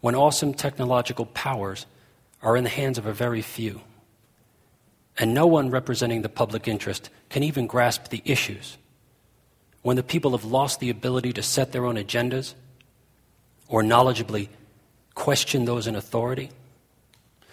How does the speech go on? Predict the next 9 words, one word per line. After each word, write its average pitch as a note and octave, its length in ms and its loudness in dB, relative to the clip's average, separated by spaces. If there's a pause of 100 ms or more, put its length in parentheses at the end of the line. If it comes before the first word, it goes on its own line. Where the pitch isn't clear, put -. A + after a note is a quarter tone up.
(120)
when B2 160 4
clutching D3+ 460 0
our A2+ 100 0
crystals D#3+ 720 0 (160)
and G#2+ 160 -2
nervously C3+ 420 2
consulting B2 540 -2
our G#2 100 -4
horoscopes C3 800 -4